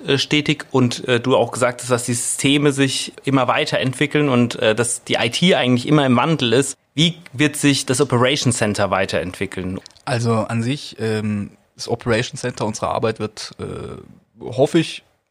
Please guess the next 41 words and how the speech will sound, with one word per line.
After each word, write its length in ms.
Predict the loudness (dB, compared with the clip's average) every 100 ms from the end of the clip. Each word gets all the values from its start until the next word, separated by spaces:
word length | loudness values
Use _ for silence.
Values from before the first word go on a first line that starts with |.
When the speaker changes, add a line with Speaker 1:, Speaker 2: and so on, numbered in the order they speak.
| _ _ -10
Speaker 2:
sich 260 | -2 2
nicht 240 | 6 4 2
groß 220 | 0 2
verändern, 560 | 2 2 2 2 4 4
weil 120 | 4
das 200 | 4 2
wären, 420 | 4 4 4 2
äh, 260 | 2 0 -2 -6 _ -20 -8
wär 160 | 0
merkwürdig, 460 | 4 4 4 2 4
wenn 100 | 4
wir 100 | 4
auf 120 | 4
einmal 180 | 4 4
keine 180 | 4 4
Schicht 220 | 2 0
mehr 100 | 0
machen 260 | 0 0 0
müssten 280 | -2 -4
und, 240 | -6 -6 -6
äh, 100 | -6
ich 140 | -4
jetzt 180 | -6 0
deinen 180 | 2 4
Job 200 | 4 0 -2
<laughs> 0 |
mit 280 | 0 0 4
P 100 | 4
R 120 | 6
machen 240 | 4 0
müsste. 300 | -2 -4 -8 -8 -8 -6 -2
Nee, 180 | 2 2
aber 160 | 4 4
Spaß 240 | 2 2
beiseite. 440 | 2 4 2 0 -2
Ja, 340 | 2 2 0 -4
ähm, 300 | -2 0 0
I 80 | -2
T 400 | -2 0 0 -2 -8 _ _ _
ändert 300 | 2 4 4
sich 200 | 0 -6